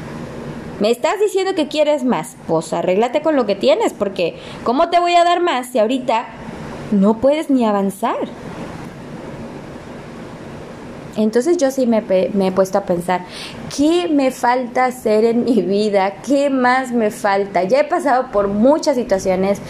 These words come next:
ya he pasado por muchas circunstancias, he llorado, he reído. Tengo mucho que no me río hasta que me duela la panza.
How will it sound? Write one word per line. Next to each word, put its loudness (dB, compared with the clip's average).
ya 2
he -2
pasado 2
por 4
muchas 4
circunstancias, 0
he 2
llorado, 4
he 4
reído. 4
Tengo 2
mucho 2
que 0
no 4
me 4
río 4
hasta 0
que 2
me 4
duela 6
la 2
panza. -2